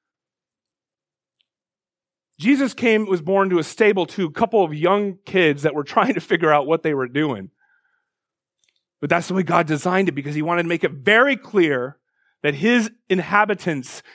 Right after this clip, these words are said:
that his human existence was lowly, was humble. It was not great and grand. And it wasn't because he didn't deserve it.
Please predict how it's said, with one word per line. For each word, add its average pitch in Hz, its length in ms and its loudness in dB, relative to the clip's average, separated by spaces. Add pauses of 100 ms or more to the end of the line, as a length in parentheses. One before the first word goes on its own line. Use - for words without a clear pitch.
(120)
that 156 120 0
his 202 360 0 (140)
human 220 680 0 (840)
existence 147 1040 -2 (200)
was 151 200 -4
lowly, 139 520 -2
was 127 180 -6
humble. 151 600 -8 (1000)
It 135 80 -2
was 147 160 -2
not 160 300 0
great 147 420 0
and 135 180 -6
grand. 127 640 -2 (3250)
And 175 80 -4
it 170 80 0
wasn't 190 300 2
because 190 240 0
he 165 40 0
didn't 175 180 2
deserve 143 360 0
it. - 240 -18